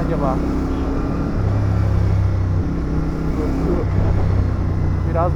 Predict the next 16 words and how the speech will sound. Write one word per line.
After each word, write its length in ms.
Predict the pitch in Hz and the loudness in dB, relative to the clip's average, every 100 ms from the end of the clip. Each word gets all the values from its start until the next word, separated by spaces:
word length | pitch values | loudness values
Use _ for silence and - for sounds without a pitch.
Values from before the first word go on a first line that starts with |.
| 170 | 2
daha 160 | 180 | 2
mı 60 | 196 - | 2 0
gitsek? 300 | 131 139 - 143 135 135 143 139 139 143 143 143 143 139 143 139 - - - - | 0 0 0 0 0 0 0 0 0 -2 -2 -2 0 -2 -2 -2 -2 -2 -2 -2
Neyse 300 | 208 240 233 | 0 0 0
şu 200 | - - | 0 -2
Kızılay 320 | 226 220 262 254 | 0 2 4 4
A 120 | 240 | 4
V 100 | 247 | 2
M'nin 220 | 254 254 | 2 2
oraya 220 | 247 247 | 2 2
gideyim 340 | 254 - - 180 | 2 2 2 2
de. 180 | 160 - - - - - - - - - - - 165 | 2 2 2 2 2 2 2 2 2 0 0 0 0
O 100 | 190 | 0
ışıklarda 560 | 214 - - 220 226 - | 0 0 0 2 2 0
çevirme 280 | 202 196 208 | 0 2 0
olabilir. 400 | 196 196 196 | 2 0 0